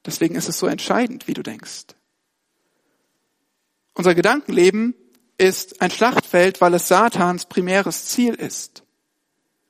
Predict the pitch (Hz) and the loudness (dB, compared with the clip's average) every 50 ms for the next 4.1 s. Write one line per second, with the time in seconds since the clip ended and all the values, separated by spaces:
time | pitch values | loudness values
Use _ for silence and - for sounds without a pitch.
0 | _ _ _ _ _ _ _ _ _ _ _ _ _ _ - 156 - - - - | _ _ _ _ _ _ _ _ _ _ _ _ _ _ -6 -6 -6 -4 0 4
1 | 220 247 254 - - 175 180 170 - 165 156 165 202 220 220 196 180 202 185 - | 4 4 4 2 0 -2 0 2 2 2 2 2 2 2 2 2 2 -2 -4 -2
2 | 208 190 175 196 214 - - 87 - - - - 180 165 160 185 202 220 220 196 | -2 0 0 0 0 0 -2 -6 -10 -12 -4 0 0 2 2 2 4 4 4 4
3 | 190 196 185 - 185 175 170 180 170 165 170 - - - - - - - - 190 | 2 0 -2 0 -2 -2 0 -2 -2 -4 -6 -6 -4 -2 -2 -2 -4 -6 -6 -6
4 | 190 196 | -6 -6